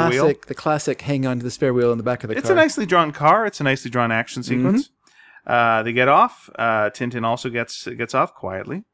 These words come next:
Speaker 1: saying, "Careful, we've arrived," saying that to himself, but it's okay, 'cause it's kinda like a thought balloon.
Speaker 2: Yeah.
Speaker 1: Uh, then, then to work! And, uh, and, uh, Tintin's cold.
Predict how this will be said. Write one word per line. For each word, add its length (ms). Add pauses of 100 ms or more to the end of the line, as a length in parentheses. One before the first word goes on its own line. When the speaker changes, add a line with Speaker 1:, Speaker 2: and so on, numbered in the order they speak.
Speaker 1:
saying, 320
"Careful, 460
we've 200
arrived," 560
saying 300
that 160
to 100
himself, 460
but 100
it's 160
okay, 320
'cause 340 (300)
it's 100
kinda 220
like 120
a 60
thought 340
balloon. 360 (140)
Speaker 2:
Yeah. 160 (140)
Speaker 1:
Uh, 480
then, 300
then 240
to 120
work! 360 (340)
And, 400
uh, 300
and, 260
uh, 220
Tintin's 720
cold. 480